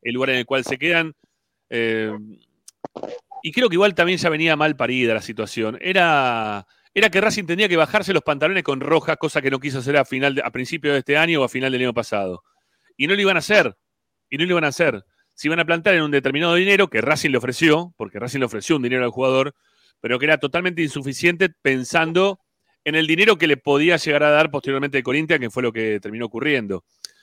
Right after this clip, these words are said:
Eh, no sé si no, una cuestión de ego o qué. Lo que sí no entiendo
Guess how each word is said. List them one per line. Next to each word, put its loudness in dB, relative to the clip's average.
Eh, 2
no -2
sé -2
si -4
no, -2
una -2
cuestión 0
de 6
ego 4
o -6
qué. 4
Lo -4
que -6
sí -4
no 0
entiendo 0